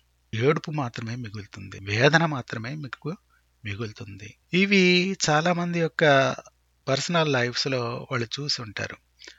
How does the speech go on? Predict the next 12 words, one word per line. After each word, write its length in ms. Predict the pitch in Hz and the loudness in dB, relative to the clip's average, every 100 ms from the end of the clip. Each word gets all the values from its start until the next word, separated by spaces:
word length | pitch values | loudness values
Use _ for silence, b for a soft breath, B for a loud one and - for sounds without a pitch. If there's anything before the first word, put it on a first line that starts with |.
| B _ | B _
వాళ్ళు 220 | 131 123 120 | -4 -2 0
మొట్టమొదటిగా 840 | 143 156 196 190 185 180 160 147 143 147 - | -2 0 0 0 0 0 2 2 2 -2 0
ఏదో 280 | 139 151 165 151 - _ _ | 4 6 6 2 -2 _ _
attract 540 | 139 - 143 139 - 120 | -4 0 2 2 2 -2
అయ్యి 280 | 107 104 - - b - | -4 -6 -14 -18 b 2
ఎవరినో 540 | 135 147 175 175 190 | 6 8 8 8 4
ఒకరిని 360 | 180 165 160 165 170 | 4 0 0 -4 -6
వివాహం 480 | 131 113 120 139 139 | -6 -4 -4 -4 -8
చేసుకోవాలని 680 | 127 120 131 113 104 104 110 - | -8 -8 -8 -6 -8 -10 -12 -8
ఆశించి 580 | 110 110 127 107 - 107 101 - _ - | -6 -4 -6 -10 -12 -12 -12 -14 _ 0
అదే 280 | 135 165 202 | 4 6 4
మార్గంలో 840 | 196 180 170 165 160 147 147 156 | 4 2 2 0 -2 -2 -4 -10